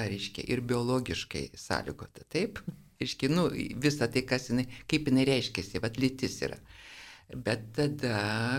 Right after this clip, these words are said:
kaip galima teigti, kad homoseksualumas yra prigimtinis,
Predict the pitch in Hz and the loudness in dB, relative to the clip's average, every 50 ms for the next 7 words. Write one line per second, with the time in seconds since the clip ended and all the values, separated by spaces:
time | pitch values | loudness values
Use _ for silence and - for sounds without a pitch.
0 | 139 - - 139 139 139 139 135 131 127 117 113 113 113 113 110 101 110 - - | -2 -2 -2 -2 -2 0 0 -2 0 0 0 0 -2 -2 -4 -6 -6 -6 -8 -10
1 | - 143 139 - 123 117 - 117 - 117 110 113 113 113 113 113 - - 117 110 | -10 -10 -8 -6 -6 -6 -6 -4 -4 -2 0 0 -2 -2 -4 -8 -6 -6 -4 -2
2 | 107 101 107 110 - - 98 92 - 110 120 117 143 147 160 147 - 208 170 - | -2 -2 -2 -2 -4 -4 -6 -4 -4 -4 -4 -2 -2 -2 -4 -4 -4 -4 -2 -2
3 | - 64 - - | -2 -4 -6 -8